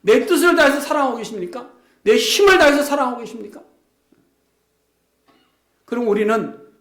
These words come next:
멸망당할 수밖에 없는 존재들이에요. 왜? 예수님께서 명하신 대로 살지 않았기 때문에.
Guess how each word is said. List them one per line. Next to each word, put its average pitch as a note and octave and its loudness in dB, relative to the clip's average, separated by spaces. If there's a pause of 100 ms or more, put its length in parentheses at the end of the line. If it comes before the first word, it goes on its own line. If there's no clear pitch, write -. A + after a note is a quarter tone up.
멸망당할 G3+ -4
수밖에 D#3+ -14
없는 C#3 -6
존재들이에요. B2 -16 (760)
왜? C#3 -12 (1300)
예수님께서 D3+ -10
명하신 C3 -12
대로 B2+ -18
살지 E3+ -16 (400)
않았기 - -20
때문에. - -20